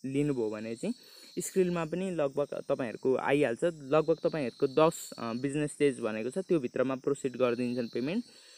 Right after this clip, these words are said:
तर अब क्रिप्टोको अलिक चाँडो हुनसक्छ, अरूको अलिक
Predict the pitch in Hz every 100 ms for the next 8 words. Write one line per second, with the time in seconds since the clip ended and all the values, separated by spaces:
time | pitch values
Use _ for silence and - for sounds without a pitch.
0 | - 160 156 143 143 - 175 - 151 151
1 | 147 151 151 131 123 104 113 131 131 -
2 | - 135 127 131 127